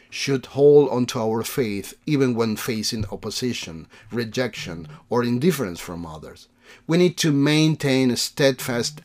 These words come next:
attitude in our relationship with Jesus,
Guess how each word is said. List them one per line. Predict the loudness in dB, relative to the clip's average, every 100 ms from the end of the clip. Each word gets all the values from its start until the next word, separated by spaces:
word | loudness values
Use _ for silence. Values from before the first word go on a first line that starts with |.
| 0
attitude | 2 2 -4 -4 -6 -4
in | -6
our | -4 -4
relationship | -4 -4 -2 -2 -2 -4 -6 -8
with | -10
Jesus, | -12 -14 -16 -18 -20